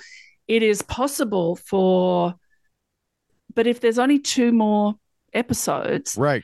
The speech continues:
Speaker 1: say they banished Mike at the next table.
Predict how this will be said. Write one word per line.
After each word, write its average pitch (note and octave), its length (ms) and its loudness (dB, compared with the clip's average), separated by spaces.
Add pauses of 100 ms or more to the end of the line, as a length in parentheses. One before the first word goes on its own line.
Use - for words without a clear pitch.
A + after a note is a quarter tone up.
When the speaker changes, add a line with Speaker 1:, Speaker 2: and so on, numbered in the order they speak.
(100)
Speaker 1:
say - 300 -4
they F#3 220 0
banished F3+ 440 -4
Mike F3 340 -2
at E3+ 120 -4
the F3+ 80 -2
next - 480 -4
table. - 640 -4